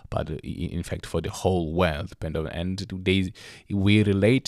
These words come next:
to that, uh, basically, uh, because of our sin. And every people's group struggle with sin. Um, we all, as Paul says in Romans, we all have fall,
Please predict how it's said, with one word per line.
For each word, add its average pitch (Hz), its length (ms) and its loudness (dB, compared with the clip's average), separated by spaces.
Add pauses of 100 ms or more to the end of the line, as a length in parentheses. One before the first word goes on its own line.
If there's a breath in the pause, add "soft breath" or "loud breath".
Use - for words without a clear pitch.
(120)
to 127 120 -2
that, 78 500 -4
uh, 76 160 -8
basically, 82 800 -2 (160)
uh, 78 240 0
because - 400 -4
of - 140 -4
our 82 180 2
sin. 101 420 2 (460 loud breath)
And 76 440 -6 (100)
every 113 340 4
people's - 400 -4
group - 320 -4
struggle 78 600 -2
with 78 160 -2
sin. - 460 0 (200)
Um, - 240 -10
we 85 180 0
all, 104 400 6
as 76 360 -4
Paul 87 240 -2
says - 340 -4 (420 loud breath)
in 85 100 -6
Romans, 80 380 -4
we 73 120 -6 (100)
all 107 300 6
have 90 300 -6
fall, 85 420 -2